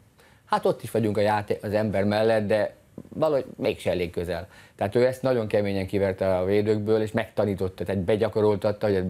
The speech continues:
a boxon belül, tizenhatoson belül hogyan védekezünk, hogyan fogunk embert, hogyan tolódunk, mikor adjuk át, mikor... Tehát gyakorlatilag ezzel kezdődött. Tehát, ha megnézed, akkor tizenhatoson belülről sokkal kevesebb gólt kaptunk,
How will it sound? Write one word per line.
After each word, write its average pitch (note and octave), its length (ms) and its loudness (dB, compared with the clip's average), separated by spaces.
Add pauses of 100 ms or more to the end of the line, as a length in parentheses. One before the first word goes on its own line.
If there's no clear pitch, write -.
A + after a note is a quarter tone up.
a - 120 -6
boxon F#2 420 -2
belül, G2 260 0
tizenhatoson F#2 560 -2
belül G2+ 340 2 (580)
hogyan A2+ 300 2
védekezünk, F2 680 0 (220)
hogyan A2+ 260 0
fogunk G2 340 -2
embert, F2 500 -4 (760)
hogyan G#2+ 440 0
tolódunk, F#2 540 0
mikor G#2+ 220 0
adjuk F#2 320 0
át, F#2 140 -4
mikor... G2+ 200 -4
Tehát A#2 240 -4 (220)
gyakorlatilag A#2 480 0
ezzel G#2 260 2
kezdődött. F#2 460 -2
Tehát, F2 220 -8
ha - 120 -8
megnézed, A#2 640 0
akkor A2+ 420 -2
tizenhatoson A2 560 0
belülről G#2+ 440 2
sokkal A2 380 -2
kevesebb F#2 400 -2
gólt F2+ 200 -2
kaptunk, G#2+ 440 -6